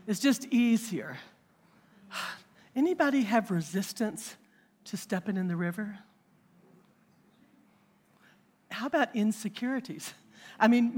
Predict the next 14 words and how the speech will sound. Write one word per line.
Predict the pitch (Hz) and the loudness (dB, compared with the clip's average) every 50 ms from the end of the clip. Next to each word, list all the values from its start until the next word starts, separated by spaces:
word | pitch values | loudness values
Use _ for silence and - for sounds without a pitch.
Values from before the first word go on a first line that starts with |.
| 233 247 | 4 8
Moses | 302 320 381 339 269 262 214 202 | 8 8 8 6 2 -2 0 2
was | 233 226 - 285 247 - | 2 2 2 0 0 2
a | 269 226 | 4 4
mass | 226 220 226 285 320 349 330 302 - - - | 6 4 4 4 2 2 0 0 -2 -2 -4
of | 254 196 - | -4 -4 0
insecurities. | - 254 262 240 - - - - 294 294 302 302 294 - - - - - - _ _ _ _ _ _ _ _ _ _ _ _ _ _ _ _ - | 0 0 0 0 0 -6 -10 -10 -8 -6 -6 -6 -8 -8 -12 -12 -12 -16 -20 _ _ _ _ _ _ _ _ _ _ _ _ _ _ _ _ -4
Anybody | 233 254 277 269 269 269 269 240 226 | -2 0 0 0 0 0 0 -2 -2
insecure | 240 247 - - 208 - - 226 214 226 233 | -4 -4 -6 -8 -12 -10 -6 -4 -4 -4 -4
in | 254 254 | -4 -6
here? | 254 233 269 269 254 - - - - - - - _ _ _ _ - - _ _ _ 226 | -6 -6 -8 -10 -10 -12 -18 -20 -20 -20 -20 -20 _ _ _ _ -20 -20 _ _ _ -6
I'm | 220 214 | -4 -2
the | 196 196 196 | -2 -2 -2
only | 202 196 226 240 247 | -2 0 0 0 0
one? | 247 254 254 254 254 - - | -2 -2 -2 -4 -6 -10 -14